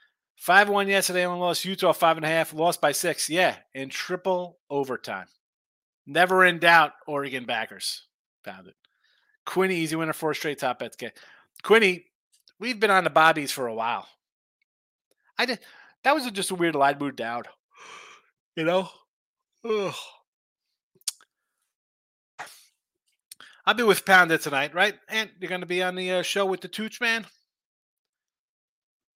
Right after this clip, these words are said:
Time's at eight o'clock Eastern time. Eight o'clock tonight. Pounded says,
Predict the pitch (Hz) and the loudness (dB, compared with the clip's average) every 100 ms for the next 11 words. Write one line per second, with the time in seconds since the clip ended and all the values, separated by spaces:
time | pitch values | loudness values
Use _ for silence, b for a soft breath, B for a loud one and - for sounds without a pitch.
0 | _ _ _ _ _ - 175 139 131 120 | _ _ _ _ _ -6 -4 -4 -6 -10
1 | 151 175 180 190 180 196 190 - 190 202 | -6 -4 2 2 2 -2 -8 -6 -6 -4
2 | 202 196 175 _ _ _ _ _ _ 170 | -6 -8 -12 _ _ _ _ _ _ -14
3 | 185 - 190 190 202 190 156 _ _ _ | -14 -10 -10 -10 -12 -14 -14 _ _ _
4 | _ _ _ _ _ _ _ - - 156 | _ _ _ _ _ _ _ -20 -10 -8
5 | 151 147 151 143 - | -8 -8 -6 -6 -10